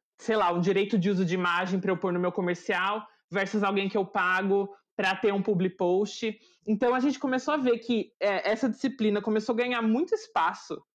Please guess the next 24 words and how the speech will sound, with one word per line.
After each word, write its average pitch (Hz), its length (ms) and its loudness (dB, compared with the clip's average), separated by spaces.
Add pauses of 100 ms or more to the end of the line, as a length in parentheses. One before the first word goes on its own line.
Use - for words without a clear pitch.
(400)
e 247 80 -4
que 269 120 -2
a - 20 0
gente 311 260 0
não 330 140 0
tava 302 320 0
tratando 214 640 0
ela 175 440 2 (300)
com - 80 -2
a 196 80 2
mesma, 214 380 2
talvez, 185 680 0
disciplina 202 840 0
e 185 60 -2
seriedade 185 580 0
que 226 60 -4
a 220 40 0
gente 202 200 -2
tratava 196 420 -2
as 185 160 -2
outras 190 320 0
disciplinas 185 840 -2
da 185 140 2
operação. 185 640 -2